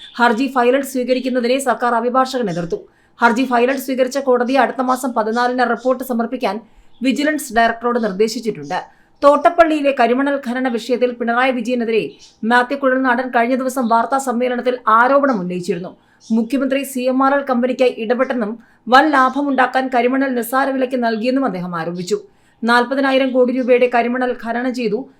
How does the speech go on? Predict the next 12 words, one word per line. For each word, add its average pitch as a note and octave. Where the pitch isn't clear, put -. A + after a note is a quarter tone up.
സംസ്ഥാനത്തിന് C#4+
ഇതുവഴി B3+
വലിയ A#3
നഷ്ടമുണ്ടായി. G3+
സി -
എം B3
ആർ B3+
എൽ B3+
ആരോപണങ്ങളിൽ A3+
സർക്കാരിനോ C#4
പാർട്ടിക്കോ A#3
മറുപടിയില്ല. G#3